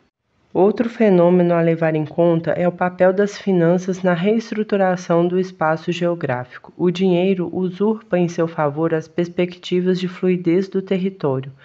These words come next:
buscando conformar sob seu comando as outras atividades. Mas o território não é um dado neutro, nem um ator passivo.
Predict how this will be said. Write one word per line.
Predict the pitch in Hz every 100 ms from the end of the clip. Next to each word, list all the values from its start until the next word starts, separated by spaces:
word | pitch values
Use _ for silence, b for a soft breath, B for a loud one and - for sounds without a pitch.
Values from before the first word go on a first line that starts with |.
| B B B
buscando | - 180 180 - 208 220
conformar | 220 208 202 196 170 170 190
sob | 185 190 185
seu | - 185
comando | 180 165 151 156 170 160 -
as | - 170 151
outras | 180 196 - 202
atividades. | 196 190 190 190 151 127 120 - - _ B B B B
Mas | - 160 196
o | 208
território | 214 208 208 208 202 208 190
não | 196 233
é | 240
um | 220 214
dado | 202 196 196
neutro, | 185 165 180 180 202 196
nem | 180 185 220
um | 233
ator | 214 208 185 185
passivo. | 202 202 - 156 143 139